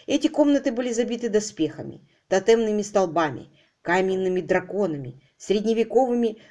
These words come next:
духовыми инструментами и чучелами обезьян в игривых позах. "Где книги?" — повторил свой вопрос Квиллер. Открывая еще одну большую дверь,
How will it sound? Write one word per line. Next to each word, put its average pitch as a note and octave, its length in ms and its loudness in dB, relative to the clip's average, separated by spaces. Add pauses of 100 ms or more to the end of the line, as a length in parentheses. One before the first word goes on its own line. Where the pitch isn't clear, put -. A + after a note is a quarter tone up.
духовыми A3 580 0
инструментами G#3 880 -4 (380)
и A#3 100 -6
чучелами D#3+ 560 0
обезьян D3+ 640 -4 (220)
в G3+ 120 -4
игривых E3+ 500 -2
позах. C#3+ 420 -10 (760)
"Где F3 540 4
книги?" — C#4 920 2 (180)
повторил D#3+ 460 -2
свой G#3 240 -2
вопрос D#3+ 380 -4
Квиллер. - 400 -8 (840)
Открывая C#4+ 440 4
еще A3 400 0
одну F3 200 -2
большую C#4 380 -2
дверь, C#4+ 340 -4